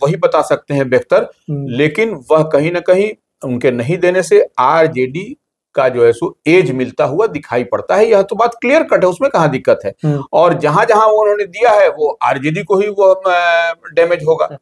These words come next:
Speaker 2: एक तरीके से सर, अगर किशनगंज की सीट छोड़ दिया जाए तो जहां भी अन्य तीन जैसे सीट है सर,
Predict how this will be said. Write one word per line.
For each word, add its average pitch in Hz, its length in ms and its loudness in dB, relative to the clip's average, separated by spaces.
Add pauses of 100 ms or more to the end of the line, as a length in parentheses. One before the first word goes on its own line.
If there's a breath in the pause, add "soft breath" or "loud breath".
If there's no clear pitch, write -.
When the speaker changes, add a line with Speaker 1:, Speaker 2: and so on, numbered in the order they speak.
Speaker 2:
एक 247 200 2
तरीके 254 300 0
से 247 100 -4
सर, 233 180 0
अगर 214 160 0
किशनगंज 196 560 -2
की 196 60 -4
सीट 185 260 -4
छोड़ 180 240 2
दिया 139 220 2
जाए 151 200 2
तो 185 160 -6
जहां 156 340 2
भी 175 120 2
अन्य 180 280 0
तीन 240 440 2
जैसे 208 220 2
सीट 160 220 -2
है 147 60 2
सर, 208 280 0